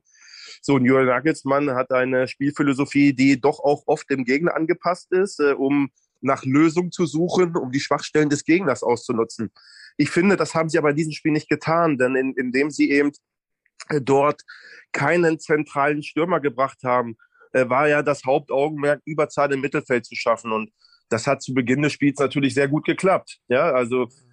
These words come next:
dadurch, dass Forsberg, Olmo und auch Nkunku immer wieder sich, ähm, zwischen den, zwischen den Ketten gezeigt haben, zwischen Vierer-, ähm, Kette von Bayern und den Sechsern, wurde Bayern nach hinten gedrängt, weil, weil sie einfach Unterzahl im Mittelfeld hatten. Sie mussten das Mittelfeld preisgeben.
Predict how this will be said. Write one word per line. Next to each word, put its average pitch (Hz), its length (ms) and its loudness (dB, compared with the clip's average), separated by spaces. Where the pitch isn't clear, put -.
dadurch, 143 320 0
dass 131 240 -2
Forsberg, 151 540 -2
Olmo 151 320 0
und 135 80 0
auch 135 100 -4
Nkunku 143 400 -4
immer 143 220 2
wieder 147 200 2
sich, 131 240 -4
ähm, 139 240 2
zwischen 147 320 -2
den, 135 280 0
zwischen 160 260 -2
den 139 120 0
Ketten 175 280 -4
gezeigt 131 520 -2
haben, 127 140 -2
zwischen 127 320 -8
Vierer-, 147 460 2
ähm, 131 640 -2
Kette 147 240 -2
von 139 180 -2
Bayern 139 280 2
und 139 200 -4
den 135 120 -2
Sechsern, 147 440 0
wurde 135 200 -2
Bayern 135 300 2
nach 147 120 0
hinten 156 260 -2
gedrängt, 107 440 -2
weil, 117 300 2
weil 120 160 0
sie 131 100 -4
einfach 135 220 -4
Unterzahl 143 560 -2
im 113 100 -4
Mittelfeld 113 400 -2
hatten. 110 180 -2
Sie 117 120 -6
mussten 123 260 -2
das - 120 -4
Mittelfeld 143 440 -2
preisgeben. 120 720 -2